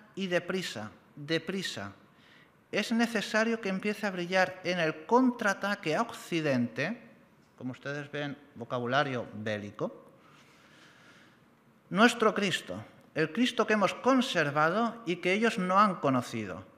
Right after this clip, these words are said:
Dice, "No hay que caer servilmente en las manos de los jesuitas". En la tradición de aquella época, los jesuitas son los que reciben todos los palos, ¿no? "Sino llevarles nuestra civilización rusa.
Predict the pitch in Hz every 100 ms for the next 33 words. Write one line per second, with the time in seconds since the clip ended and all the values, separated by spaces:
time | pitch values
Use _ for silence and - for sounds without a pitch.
0 | - - 127 143 165 233 240 240 190 185
1 | 214 - 180 190 190 190 202 196 170 160
2 | 180 185 180 160 175 160 151 147 - 76
3 | - - _ _ _ _ _ - _ -
4 | 67 71 65 60 50 82 - 110 113 120
5 | 123 127 147 131 127 135 151 151 151 151
6 | 151 - - - - 127 127 135 147 147
7 | 151 147 - - 139 135 135 120 135 131
8 | 127 123 107 104 - 87 113 185 - -
9 | - - - _ - - - - - -
10 | - - 170 165 170 220 226 233 214 196
11 | 180 175 165 170 160 160 160 208 - 202
12 | 202 -